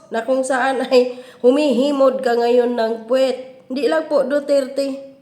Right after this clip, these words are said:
No? Ang, ah, sakim sa kapangyarihan, mas marami, Aquino.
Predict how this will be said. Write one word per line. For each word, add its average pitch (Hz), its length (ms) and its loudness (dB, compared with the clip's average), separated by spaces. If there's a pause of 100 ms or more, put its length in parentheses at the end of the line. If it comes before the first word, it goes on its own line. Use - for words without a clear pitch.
(1200)
No? 247 320 -4 (560)
Ang, 254 320 0
ah, 233 320 6
sakim 254 400 -4
sa 247 120 -6
kapangyarihan, 240 680 -2
mas 262 240 -6
marami, 262 400 -2
Aquino. 285 1080 -2